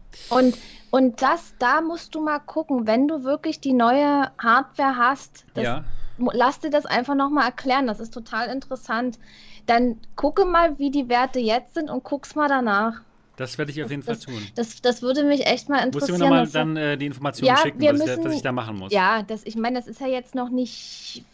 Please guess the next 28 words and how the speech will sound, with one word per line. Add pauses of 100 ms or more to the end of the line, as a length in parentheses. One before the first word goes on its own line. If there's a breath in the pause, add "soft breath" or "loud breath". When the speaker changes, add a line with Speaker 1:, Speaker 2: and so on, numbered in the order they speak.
Speaker 1:
erst
wenn
du
die
Grafikkarte
hast
oder
dann
mal
testest,
bei
Gelegenheit
einfach
mal.
Aber
das
dürfen
wir
halt
nicht
vergessen,
das
musst
du
definitiv
Speaker 2:
Stimmt.
Speaker 1:
mal
machen.